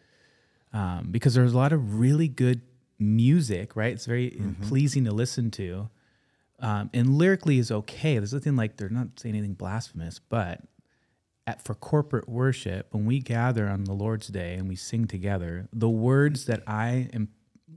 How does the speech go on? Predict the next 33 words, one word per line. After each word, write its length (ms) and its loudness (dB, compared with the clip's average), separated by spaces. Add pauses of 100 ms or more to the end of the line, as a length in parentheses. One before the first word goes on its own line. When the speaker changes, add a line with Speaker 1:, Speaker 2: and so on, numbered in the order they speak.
(140)
Speaker 1:
essentially 440 0
picking 420 2
and 140 -2
putting 300 0
in 220 0 (400)
our 120 -2
mouths 560 -4
to 100 -8
sing, 480 -4 (920)
I 260 -4 (480)
personally 440 0
have 120 -2
the 80 -6
conviction 540 -4
of, 140 -6
like, 220 -10
it, 200 -10
that 200 -2
should 320 -6
be 400 -4 (680)
about 340 -2 (220)
Jesus 640 -8 (280)
and 400 -2 (160)
his 260 0
redemptive 460 0
story. 520 -4
It 80 -10
should 140 -14
be 80 -4
talking 280 -4
about 200 -8
his 260 -2
character, 720 -4